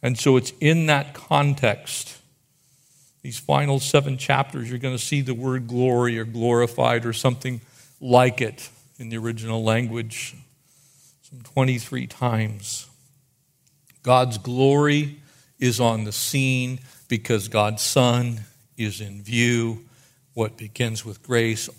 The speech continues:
always ends with the glory of the Lord. Verse one,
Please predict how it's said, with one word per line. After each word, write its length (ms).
always 500
ends 800
with 140
the 100
glory 360
of 120
the 80
Lord. 400
Verse 380
one, 460